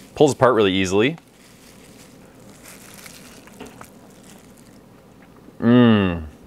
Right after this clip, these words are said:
Oh yeah. That's the best bite of brisket I've had out of these two briskets. Again, it's buttery. The phase oil is buttery when you taste it by itself, but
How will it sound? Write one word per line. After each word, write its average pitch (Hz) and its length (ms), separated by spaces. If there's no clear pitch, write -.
Oh 107 140
yeah. 85 240
That's 117 160
the 139 100
best 117 240
bite 117 160
of 101 80
brisket 104 300
I've 92 120
had 90 300
out 95 160
of 95 40
these 92 160
two 101 160
briskets. 82 540
Again, 127 500
it's 139 180
buttery. 120 500
The 110 80
phase 170 300
oil 120 280
is 117 200
buttery 101 460
when 98 140
you 95 60
taste 117 340
it 98 120
by 95 140
itself, 123 500
but 92 200